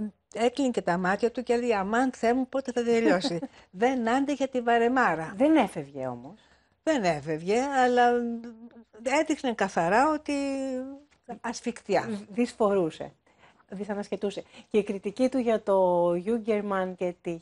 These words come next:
Speaker 2: Χήμερα;
Speaker 1: Σας είπα ότι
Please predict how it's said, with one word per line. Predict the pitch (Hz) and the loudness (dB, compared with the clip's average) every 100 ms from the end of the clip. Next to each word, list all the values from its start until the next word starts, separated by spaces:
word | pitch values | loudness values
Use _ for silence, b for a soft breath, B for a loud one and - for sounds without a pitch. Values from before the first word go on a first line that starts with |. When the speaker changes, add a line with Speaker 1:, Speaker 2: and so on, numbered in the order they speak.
| - | -6
Speaker 2:
Χήμερα; | 214 240 262 294 311 _ _ _ _ _ _ _ _ _ _ _ _ | -2 0 2 0 -6 _ _ _ _ _ _ _ _ _ _ _ _
Speaker 1:
Σας | - 240 233 - | -6 -4 -2 -2
είπα | 285 - 147 147 | -2 -2 -6 -6
ότι | 175 180 180 180 170 | -4 -4 0 0 0